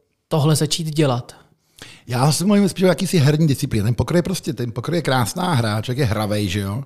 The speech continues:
Speaker 2: Jo? A člověk musí trochu inklinovat k nějakému, k nějaký hravosti. Pane bože, jako to jako nej-, jako, jako, nejsem jako i úplný asketa, jo?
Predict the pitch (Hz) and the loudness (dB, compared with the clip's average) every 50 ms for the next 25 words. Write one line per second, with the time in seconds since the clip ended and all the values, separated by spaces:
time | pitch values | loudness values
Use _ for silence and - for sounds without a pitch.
0 | _ - - - - - - - 120 123 120 123 120 - - - - - 104 107 | _ -18 -20 -20 -20 -20 -16 -10 -8 -6 -6 -6 -8 -12 -18 -10 -8 -8 -8 -8
1 | - - - - - 139 147 - 156 135 110 - 165 175 - 175 - _ - 170 | -10 -20 -20 -10 -4 -4 -2 0 0 0 0 -2 -4 -6 -6 -6 -8 _ -4 -2
2 | 139 131 - 139 139 135 127 127 131 127 - 127 123 120 113 113 - - 131 127 | -2 0 2 2 4 4 4 2 0 -2 -4 -6 -6 -4 -6 -8 -10 -10 -8 -6
3 | 127 131 127 131 123 - 120 98 - 165 113 104 107 104 104 113 107 - - - | -6 -4 -4 -6 -6 -6 -8 -6 -2 0 0 0 0 0 0 0 0 0 0 -4
4 | 92 - 113 110 127 131 117 120 117 107 110 104 - - 104 - 104 104 - 120 | -4 -2 2 2 2 4 4 2 2 2 0 -2 -4 -8 -10 -10 -10 -8 -8 -8
5 | 117 110 107 110 107 - - - - _ - 107 107 120 131 - 151 135 - - | -6 -6 -6 -8 -8 -10 -14 -20 -20 _ -4 -2 0 0 0 0 -2 -2 0 0
6 | 131 - - 151 131 143 127 - 160 160 156 170 185 175 147 - 151 156 160 160 | -2 -2 -2 -4 -2 -2 0 0 0 -2 -2 -2 -2 -4 -4 -2 -2 -2 -2 -2
7 | - - - - - - - 165 160 160 - 107 98 87 85 85 | -4 -6 -4 -2 -2 0 2 0 0 2 0 -2 0 -2 -4 -6